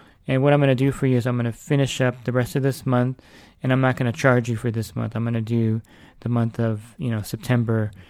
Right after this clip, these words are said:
and I'm gonna just do the whole month for you and not charge you while you look for another service provider. And this will help you find someone without worrying about paying me and then paying someone else at the same time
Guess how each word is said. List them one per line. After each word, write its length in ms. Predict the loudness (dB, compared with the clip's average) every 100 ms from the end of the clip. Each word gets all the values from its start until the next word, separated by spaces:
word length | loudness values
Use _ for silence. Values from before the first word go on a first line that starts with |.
| -20 -8
and 80 | -4
I'm 80 | -2
gonna 140 | -4
just 300 | -4 -8 -10 _ _
do 100 | -2
the 120 | 0
whole 160 | 2 2
month 240 | 2 0
for 140 | -2 0
you 280 | 0 -2 -2
and 100 | -2
not 160 | -4
charge 440 | 0 0 0 -2 0
you 240 | 0 -2 -6 -20 -20 _
while 120 | 4
you 140 | 4
look 160 | 4 0
for 100 | 0
another 240 | 0 0
service 400 | 0 0 0 0
provider. 720 | -4 -4 -2 -2 0 -2 -4 -8 -20 -20 _
And 80 | 0
this 120 | 2
will 80 | 2
help 340 | 4 2 2
you 200 | 0 0
find 360 | 0 0 0 0
someone 460 | -2 0 0 0 -4 -12 -4
without 200 | 0 2
worrying 220 | 2 0
about 300 | 0 -4 -4
paying 340 | -2 0 2
me 280 | 0 0 -2 -8 -20 -20 -20 _
and 220 | -4 -2 -2
then 140 | -2
paying 280 | -2 -2 -2
someone 260 | -2 0
else 220 | 0 -2 -4
at 100 | -8
the 80 |
same 280 | -6 -4 -4
time 440 | -2 -2 0 -2